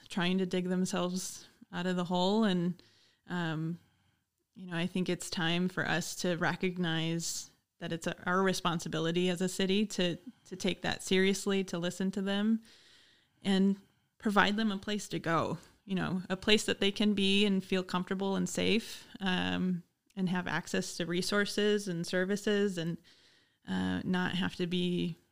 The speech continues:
you know, out in the open, um, in the middle of storms and bad weather. Um, so I'm, I'm excited to see, you know, where things go and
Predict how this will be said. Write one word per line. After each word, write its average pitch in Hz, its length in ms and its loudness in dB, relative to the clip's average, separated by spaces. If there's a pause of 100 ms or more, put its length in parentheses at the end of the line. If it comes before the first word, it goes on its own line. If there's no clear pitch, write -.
you 185 100 -16
know, 180 180 -12
out 165 180 -2
in 165 80 -4
the 151 140 -6
open, 165 520 -2 (200)
um, 165 400 -6
in 185 160 0
the 180 60 -2
middle 165 320 -2
of 160 140 -6
storms 160 560 -4
and 160 160 -6
bad 147 200 -4
weather. 143 440 -6 (640)
Um, 165 400 -8 (500)
so 175 260 -4 (220)
I'm, 185 220 -2 (120)
I'm 196 100 2
excited 208 400 6
to 202 60 -2
see, 190 560 2 (180)
you 202 80 2
know, 180 100 2
where 175 180 0
things 180 300 -2
go 185 320 2
and 180 260 0